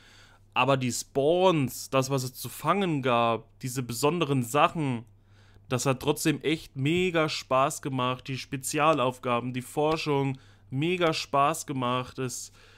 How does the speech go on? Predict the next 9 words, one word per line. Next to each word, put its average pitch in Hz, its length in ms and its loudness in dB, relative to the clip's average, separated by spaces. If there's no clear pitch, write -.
äh, 117 560 2
ihr - 920 -8
konntet 143 680 0
bestimmte 180 400 -2
Dinge 147 340 2
abarbeiten 139 760 4
und 143 140 0
dann 135 160 4
sagen, 143 460 4